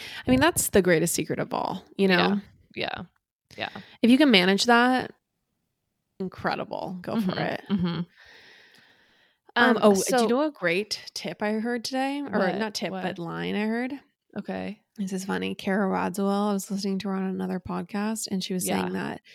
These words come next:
Speaker 1: that, um, at thirty, you get the face you were born with. At forty, you get the face you deserve.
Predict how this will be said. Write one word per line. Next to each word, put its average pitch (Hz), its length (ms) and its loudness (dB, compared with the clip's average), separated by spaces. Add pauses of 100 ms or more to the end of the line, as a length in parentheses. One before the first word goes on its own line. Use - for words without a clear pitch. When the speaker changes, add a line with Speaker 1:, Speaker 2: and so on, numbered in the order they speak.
(280)
Speaker 1:
that, 202 60 0
um, 196 380 0 (140)
at 208 140 -2 (120)
thirty, 196 320 0
you 220 180 -2
get 202 160 -2
the 196 80 -4
face 180 360 -4
you 190 80 -4
were 185 80 -2
born 180 320 -4
with. 214 360 -4
At 202 180 -6
forty, 180 380 -4
you 196 120 -2
get 196 140 -4
the 190 100 -6
face 175 340 -4
you 185 60 -4
deserve. 180 640 -4